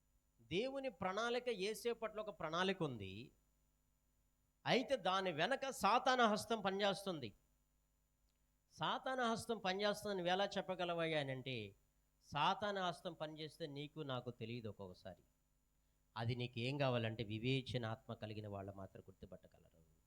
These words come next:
ప్రైజ్ ది లార్డ్. హల్లెలూయా. ఏ ఆత్మ అండి? వివేచన ఆత్మ, వివేచన ఆత్మ.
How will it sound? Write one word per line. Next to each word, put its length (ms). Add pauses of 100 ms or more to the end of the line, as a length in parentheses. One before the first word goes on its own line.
(1500)
ప్రైజ్ 140
ది 60
లార్డ్. 160
హల్లెలూయా. 1000 (540)
ఏ 120
ఆత్మ 280
అండి? 340 (540)
వివేచన 680
ఆత్మ, 380
వివేచన 580
ఆత్మ. 280